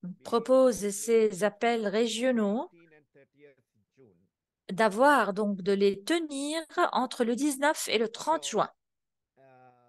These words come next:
Speaker 1: very soon, uh, maybe in a couple of days,
Speaker 2: Donc
Speaker 1: uh,
Speaker 2: bientôt,
Speaker 1: Teresa will send
Speaker 2: peut-être
Speaker 1: you an
Speaker 2: dans deux
Speaker 1: email,
Speaker 2: jours,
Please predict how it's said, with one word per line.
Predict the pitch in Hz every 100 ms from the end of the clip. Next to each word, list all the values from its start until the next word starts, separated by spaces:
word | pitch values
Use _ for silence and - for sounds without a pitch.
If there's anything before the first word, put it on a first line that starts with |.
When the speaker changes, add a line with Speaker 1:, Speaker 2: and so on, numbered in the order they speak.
| 123 123 123 _ _ _ _ _ _ _ _ _ _ _ _ _
Speaker 1:
very | _ 143 _ _
soon, | 180 180 165
uh, | 139 135 127 127
maybe | 135 127 139
in | 139 135
a | 123 _
couple | 127 135
of | 139 127
days, | 143 170 175 _ _ -
Speaker 2:
Donc | 202 190
Speaker 1:
uh, |
Speaker 2:
bientôt, | 185 220 220 233 240 277 392
Speaker 1:
Teresa | 392 _
will | _
send | -
Speaker 2:
peut-être | 233 233 240 240 220
Speaker 1:
you |
an |
Speaker 2:
dans | 196 196 196
deux | 190 220
Speaker 1:
email, | 233
Speaker 2:
jours, | 240 285 339